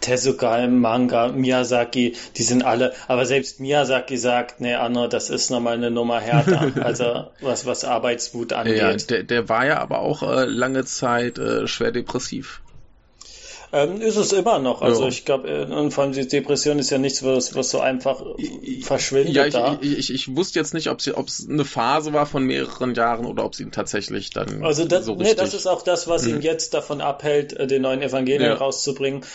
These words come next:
Speaker 1: Und, äh, Shin Gojira war quasi so ein, so ein Projekt, um sich wieder irgendwie aufzubauen,
Speaker 2: Mhm.
Speaker 1: irgendein Ablenkungsprojekt auch, äh, auch ein bisschen spürt, so ein Hobbyprojekt
Speaker 2: Ja.
Speaker 1: in gewisser Weise. Also, und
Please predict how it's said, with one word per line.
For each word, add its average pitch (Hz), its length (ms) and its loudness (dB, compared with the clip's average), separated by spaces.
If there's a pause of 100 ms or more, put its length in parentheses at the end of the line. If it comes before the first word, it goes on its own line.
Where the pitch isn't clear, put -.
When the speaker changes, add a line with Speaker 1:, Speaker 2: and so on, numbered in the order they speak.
(140)
Speaker 1:
Und, 135 240 -2 (220)
äh, 127 180 0
Shin 156 240 0
Gojira 147 460 2
war 131 120 0
quasi 135 380 0
so 131 160 0
ein, 131 300 0
so 131 160 0
ein 127 300 -2 (260)
Projekt, 139 500 -2
um 135 160 -6
sich 127 240 -4
wieder 127 520 0 (260)
irgendwie 143 360 0
aufzubauen, 131 680 0
Speaker 2:
Mhm. 147 60 -2
Speaker 1:
irgendein 139 260 -4
Ablenkungsprojekt 139 1160 -2
auch, 131 340 -2 (280)
äh, 143 280 -2 (920)
auch 135 160 -6
ein 123 80 -4
bisschen 135 240 0
spürt, 135 260 0
so 131 80 -2
ein 123 180 -2
Hobbyprojekt 135 760 -2
Speaker 2:
Ja. 117 100 2
Speaker 1:
in 123 60 0
gewisser 120 420 -4
Weise. 123 460 0 (580)
Also, 127 400 0 (960)
und 139 420 -2